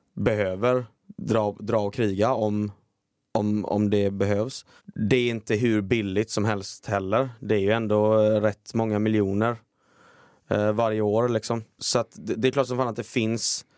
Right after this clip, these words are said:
nackdelar med det. Men på det stora hela så, f-, för jag har ju liksom aldrig, jag har ju aldrig riktigt köpt det här med att Sverige är så neutrala.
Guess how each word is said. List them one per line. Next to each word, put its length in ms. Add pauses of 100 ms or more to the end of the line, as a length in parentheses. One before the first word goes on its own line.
(500)
nackdelar 540
med 280
det. 140
Men 320
på 100
det 60
stora 200
hela 400
så, 360 (760)
f-, 200
för 140
jag 260
har 80
ju 60
liksom 320
aldrig, 520
jag 220
har 80
ju 60
aldrig 220
riktigt 220
köpt 460
det 80
här 200
med 140
att 100
Sverige 880
är 40
så 180
neutrala. 640